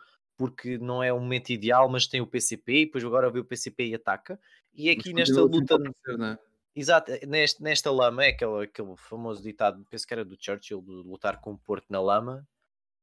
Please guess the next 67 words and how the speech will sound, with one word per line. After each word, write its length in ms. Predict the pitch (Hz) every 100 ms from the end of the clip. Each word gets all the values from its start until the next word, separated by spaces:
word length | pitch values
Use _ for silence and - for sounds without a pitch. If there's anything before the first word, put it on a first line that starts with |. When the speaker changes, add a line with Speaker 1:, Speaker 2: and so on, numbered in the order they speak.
| _
Speaker 1:
em 100 | 98
Speaker 2:
Exatamente. 120 | 101 -
Speaker 1:
que 120 | 139 143
o, 260 | 156 156 151
no 140 | 156
final 260 | 156 160 165
o 60 | 160
porco 300 | 175 - 190
gosta, 300 | 175 - 139
e 120 | 110
é 40 |
isto 160 | 110 -
que 60 |
o 40 | 123
Ventura 260 | 135 156 185
quer. 220 | 202 175
O 40 |
Ventura 280 | 123 110 117
quer 180 | - 135
é 60 |
trazer 240 | 135 127 127
os 80 | 127
partidos 340 | 120 - -
para 160 | 117 113
a 20 |
lama, 400 | 107 101 113 156 _ _ _ _ _ _
para 100 | 147
lutarem 380 | 147 160 151 147
com 180 | 165 165
ele, 240 | 185 214
e 80 | 202
ele 120 | 202
é 40 |
que 460 | 202 _ 294 294 302 _ -
no 100 | 185
final 300 | - 190 185
gosta 240 | 185 220
disto, 340 | 208 190 -
e 160 | 101 98
é 80 | 101
onde 140 | 107
ele 80 | 101
ganha 220 | 110 143
votos, 260 | 175 165 -
infelizmente. 420 | 117 120 175 170 _ _ _ _ -
E, 320 | 117 107 110 113
e, 200 | 113 107
e 100 | 123
enquanto 340 | 117 - 120 117
ao 40 |
mesmo 200 | 117 113
tempo 180 | 131 117
tens 160 | 120
a 60 | 113
Iniciativa 360 | 113 127 117 113
Liberal 460 | 113 117 113 113
que 140 | - 123
quer 180 | - 117
organizar 480 | 117 110 107 107 107
o 60 | -
Congresso, 460 | 113 113 135 -
sim, 220 | - 160
mas 220 | 202 185 180
em 60 |
plataformas 520 | 180 175 - 160 165
online, 400 | 160 - 160 156 -
porque 240 | 110 -